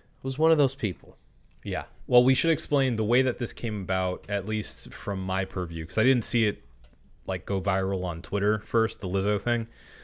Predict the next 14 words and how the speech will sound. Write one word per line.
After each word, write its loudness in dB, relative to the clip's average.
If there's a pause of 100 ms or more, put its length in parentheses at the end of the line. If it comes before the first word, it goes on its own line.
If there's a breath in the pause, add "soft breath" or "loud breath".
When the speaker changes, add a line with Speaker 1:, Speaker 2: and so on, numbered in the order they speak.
(220 soft breath)
Speaker 2:
I 0
saw 6
it 2
when -2
it -6
started -2
making -6
headlines, 0 (100)
<clears throat> -4
which -2
were 0
very, 0
like, -2
clickbaity. -2